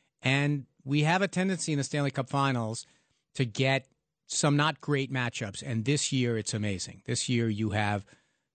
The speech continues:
the two-time defending champs coming up against an amazing team. And if you're not much of a hockey fan, and I know a lot of people are not, um, this is a good time maybe to check it out a little bit, because you're gonna see some figures on the ice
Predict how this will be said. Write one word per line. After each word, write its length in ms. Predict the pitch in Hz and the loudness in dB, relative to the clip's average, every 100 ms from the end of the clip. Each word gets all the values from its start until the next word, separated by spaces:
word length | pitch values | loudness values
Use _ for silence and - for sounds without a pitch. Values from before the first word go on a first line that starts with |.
| - | -8
the 80 | 107 | -2
two-time 400 | 143 127 135 120 | 0 4 2 2
defending 320 | - 120 113 | -2 -2 -2
champs 340 | - 113 107 | -2 -2 -4
coming 240 | - 113 107 | -2 -2 -2
up 140 | 104 | -4
against 500 | 98 104 98 - - - | -4 -4 -4 -6 -8 -8
an 100 | 107 | -2
amazing 480 | 104 110 120 117 113 | 0 4 4 2 0
team. 240 | 113 117 107 | 0 0 2
And 340 | 113 123 123 | 2 0 0
if 240 | 147 123 139 | 0 0 2
you're 140 | 139 | 2
not 240 | 151 214 | 2 2
much 180 | 208 202 | 2 2
of 60 | 160 | 2
a 60 | |
hockey 300 | 127 117 113 | 0 0 -6
fan, 280 | - 101 98 | -8 -8 -8
and 80 | 107 | -6
I 60 | 113 | -2
know 180 | 120 | 0
a 40 | 127 | 0
lot 200 | 113 113 | 0 -2
of 100 | - | -2
people 300 | 113 - 110 | -6 -4 -4
are 60 | |
not, 320 | 104 98 90 - _ _ _ _ _ _ _ | -2 -2 -6 -12 _ _ _ _ _ _ _
um, 560 | 113 107 107 110 113 - _ _ 127 | 2 2 4 2 0 -4 _ _ 0
this 240 | 156 - | 2 2
is 100 | 165 | 2
a 60 | 156 | 4
good 200 | 202 196 | 2 2
time 220 | 180 170 | 2 4
maybe 240 | 156 147 | 2 2
to 100 | 135 | 0
check 320 | 127 - 127 | -2 -2 0
it 80 | 131 | 0
out 220 | 117 113 | 0 0
a 60 | 107 | -2
little 180 | 107 95 | -6 -6
bit, 200 | 98 - | -8 -8
because 800 | 113 - - 127 127 123 117 - | -10 -6 -2 2 2 0 -4 -2
you're 160 | 135 143 | 0 2
gonna 160 | 143 | 2
see 200 | - 139 | 2 0
some 220 | 123 123 | 0 0
figures 380 | 110 139 123 120 | 0 2 2 2
on 80 | 117 | 0
the 120 | 113 | 2
ice 380 | 110 110 104 | 2 0 0